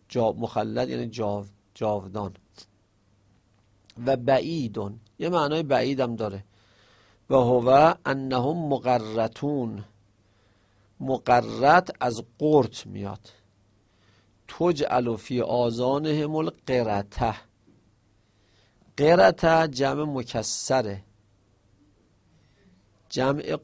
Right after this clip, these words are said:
قرطه. قرط یعنی گوشواره، جمع مکسرش می‌شه قرطه. اون وقت کسی که گوشواره تو گوشش باشه بهش می‌گن مقرت،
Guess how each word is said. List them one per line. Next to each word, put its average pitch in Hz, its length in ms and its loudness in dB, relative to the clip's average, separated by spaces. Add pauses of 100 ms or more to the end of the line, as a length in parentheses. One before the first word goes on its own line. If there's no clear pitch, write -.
(120)
قرطه. 117 680 0 (180)
قرط 175 480 4
یعنی 139 200 -4
گوشواره، 110 840 -6 (1040)
جمع 131 240 0
مکسرش 127 680 -4
می‌شه 131 240 -8 (140)
قرطه. 110 600 -4 (1400)
اون 131 140 -8
وقت 156 220 0
کسی 160 340 -4
که 120 200 -6
گوشواره 127 680 -4
تو 139 120 -10
گوشش 120 400 -8
باشه 123 320 -6
بهش 143 300 -4
می‌گن 147 240 -4
مقرت، 127 1300 -4